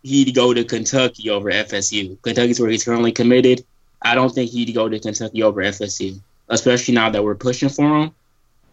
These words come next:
Um, I know a lot of no fans wanna know about the offensive line. A lot of offensive linemen are coming. We have, um,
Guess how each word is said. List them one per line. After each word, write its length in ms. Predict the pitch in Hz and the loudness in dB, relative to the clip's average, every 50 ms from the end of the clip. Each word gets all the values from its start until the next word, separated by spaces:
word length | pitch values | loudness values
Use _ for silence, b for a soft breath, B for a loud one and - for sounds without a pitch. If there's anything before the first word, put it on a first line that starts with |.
| _ _ _ _ _ _ _ _ _ _ _ _ _ _ _ _ _ - | _ _ _ _ _ _ _ _ _ _ _ _ _ _ _ _ _ 0
Um, 180 | 123 123 131 | 2 4 6
I 120 | 127 127 131 | 6 6 4
know 200 | 131 139 143 139 | 4 4 4 4
a 20 | |
lot 220 | 135 131 135 135 135 | 4 4 4 4 4
of 80 | 120 | 4
no 240 | 127 131 135 135 135 | 4 4 4 4 2
fans 300 | - 143 143 135 131 - | 2 0 0 2 2 2
wanna 160 | 135 135 131 | 2 2 4
know 160 | 131 131 127 | 4 4 4
about 240 | 127 120 120 117 117 | 4 4 2 2 2
the 140 | 120 101 123 | 2 0 0
offensive 440 | 127 123 - 139 120 - - 104 110 | 0 2 2 0 0 0 -2 -4 0
line. 680 | 117 127 143 151 156 160 160 165 165 170 170 170 165 - - - - - _ _ _ _ _ _ _ - - | 2 2 2 4 2 2 2 0 -2 -2 -6 -8 -14 -18 -20 -20 -20 -20 _ _ _ _ _ _ _ -4 0
A 60 | 117 | 2
lot 200 | 123 131 139 135 | 4 4 4 4
of 80 | 127 131 | 4 4
offensive 460 | 131 131 127 - 135 127 - - 123 | 2 2 2 0 -2 -2 -2 -2 -2
linemen 280 | 123 123 143 123 120 110 | 0 0 0 0 0 -2
are 80 | 110 | -4
coming. 520 | 110 - 143 147 147 151 147 147 143 135 131 | -6 -4 0 2 4 4 6 6 6 4 4
We 120 | 135 135 | 4 2
have, 360 | 135 127 123 120 120 113 120 120 | 2 2 2 2 2 2 0 0
um, 600 | 117 117 117 117 113 110 107 104 104 107 107 | 0 2 2 2 0 0 -2 -2 -4 -6 -8